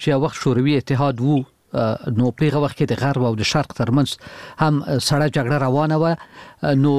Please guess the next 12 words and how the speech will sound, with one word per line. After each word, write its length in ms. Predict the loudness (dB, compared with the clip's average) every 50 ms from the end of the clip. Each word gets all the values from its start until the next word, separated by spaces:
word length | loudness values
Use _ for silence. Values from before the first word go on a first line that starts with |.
| 2 2 2 2 2 0 0 -2 -4 -8 -8 -8 -4 0 2 4 6
نورو 200 | 6 6 6 4 4 4
هیوادونو 480 | 4 2 2 2 2 2 2 2 2
هم 340 | 2 0 -2 -2 -2 0 2
له 160 | 2 0 0 0
پاکستان 420 | -2 -2 -2 -2 0 0 0 0 0
سره 140 | -2 0 0 0
په 60 | 0
هغه 120 | 2 2 0
وخت 140 | -2 0 0
کې 80 | 2 2
لاس 200 | 2 2 0 -2 -4 -4
وړ. 160 | -4 -4